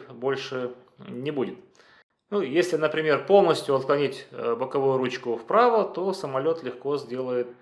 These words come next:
бочку, так как компьютер больше не защищает самолёт от, э, действий пилотов в кабине. Автомат тяги в этом режиме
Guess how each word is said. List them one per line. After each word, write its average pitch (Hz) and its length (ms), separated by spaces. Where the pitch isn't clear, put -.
бочку, 120 560
так 127 240
как - 320
компьютер 202 560
больше 143 480
не 131 360
защищает 123 720
самолёт 131 580
от, 123 300
э, 113 300
действий 127 380
пилотов 113 440
в - 80
кабине. 104 400
Автомат 175 520
тяги 254 360
в 185 80
этом 190 280
режиме 190 560